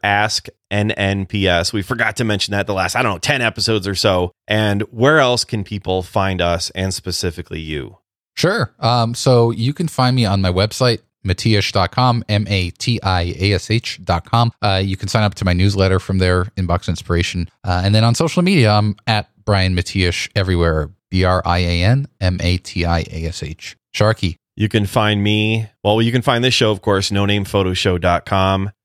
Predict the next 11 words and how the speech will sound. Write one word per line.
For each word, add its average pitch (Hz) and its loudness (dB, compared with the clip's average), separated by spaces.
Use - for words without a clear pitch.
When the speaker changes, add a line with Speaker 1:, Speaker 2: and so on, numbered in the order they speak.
Speaker 1:
I 95 -2
host 101 0
that 101 -2
Patapexel 110 0
Photography 98 -2
podcast, 90 0
as 85 -6
we 82 -12
all 85 0
know 82 -4
now, 82 -8